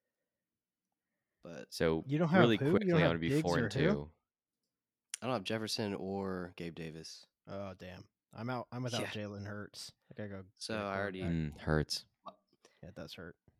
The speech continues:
Speaker 3: It hurts,
Speaker 1: So I'm
Speaker 3: doesn't
Speaker 1: losing
Speaker 3: it?
Speaker 1: this week. Next week's gonna suck. So I'm gonna have a pretty shitty record.
Speaker 3: You're, what, three and three right
Speaker 1: Two?
Speaker 3: now? Well, after this week.
Speaker 1: Three and three.
Speaker 2: You're about to be three and three. Yeah.
Speaker 1: I'm about to be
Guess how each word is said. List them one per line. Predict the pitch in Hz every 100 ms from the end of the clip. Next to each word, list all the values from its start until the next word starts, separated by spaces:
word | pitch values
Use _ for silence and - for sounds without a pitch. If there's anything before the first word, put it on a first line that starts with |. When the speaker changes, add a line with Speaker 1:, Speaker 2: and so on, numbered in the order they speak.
| _ _ _
Speaker 3:
It | 113
hurts, | 120
Speaker 1:
So | 113
I'm |
Speaker 3:
doesn't | 113
Speaker 1:
losing | 110 101
Speaker 3:
it? |
Speaker 1:
this | 101 -
week. | 101 95
Next | 95 90 -
week's | 95 85
gonna | - 87
suck. | 82 87 87 87 82
So | -
I'm | 90
gonna | 92
have | 87
a | 80 _ _
pretty | 110 90
shitty | 90 85
record. | 85 82 82 80 _ _ _ _ _ _ _ _ - - - - _ _ _ _
Speaker 3:
You're, | 127 180 175
what, | 160 139 -
three | 135 143
and | 143 135 131 127 120 - - _ -
three | 135 151
right | 139 104
Speaker 1:
Two? | 131
Speaker 3:
now? | 131 117 _ _ _ _ _ - _ _ _ _ _ _ _ -
Well, | 147
after | 135 127
this | 110 -
week. | 98
Speaker 1:
Three | 95
and |
three. | -
Speaker 2:
You're | 87
about | 78 80 -
to |
be | - 80 85 _
three | - 82
and | 82
three. | 85 87 _ _ _ _ _
Yeah. | - -
Speaker 1:
I'm | 92
about |
to |
be | 95